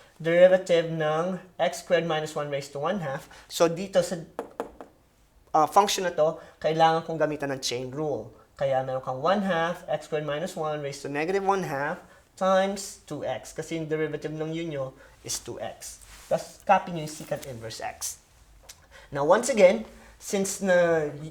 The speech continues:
gamit na natin yung rule ng derivatives ng inverse, uh, trig function at saka ng product rule, pwede nang ito yung sagot nyo. Ito na yung derivative ng f of x. Pero kung gusto nyo pa siyang i-simplify, pwede pa naman.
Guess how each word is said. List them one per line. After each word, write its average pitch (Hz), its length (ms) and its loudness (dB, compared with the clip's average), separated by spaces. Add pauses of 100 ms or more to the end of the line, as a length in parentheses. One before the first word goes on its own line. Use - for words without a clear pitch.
(120)
gamit 196 340 4
na 226 180 4
natin 208 200 -2
yung 196 100 2
rule 185 460 4
ng 156 400 4
derivatives 175 480 2
ng 175 80 2
inverse, 180 640 2 (400)
uh, 151 500 4
trig 247 300 8
function 180 500 2 (300)
at 151 100 -8
saka 156 300 0
ng 147 160 -4
product 226 340 6
rule, 156 300 -2 (240)
pwede 196 240 2
nang 202 240 0
ito 180 180 -8
yung 156 160 -4
sagot 131 400 -6
nyo. 123 180 -4
Ito - 220 -4
na 180 80 2
yung 175 260 0 (340)
derivative 165 640 2
ng 151 360 -2 (120)
f 127 240 -4
of 127 160 -8
x. - 320 -6
Pero 160 240 2
kung 165 160 -4
gusto 180 280 -4
nyo 214 120 2
pa 220 160 0
siyang 214 160 -6
i-simplify, 214 880 0 (400)
pwede 214 240 2
pa 156 160 2
naman. 139 320 -4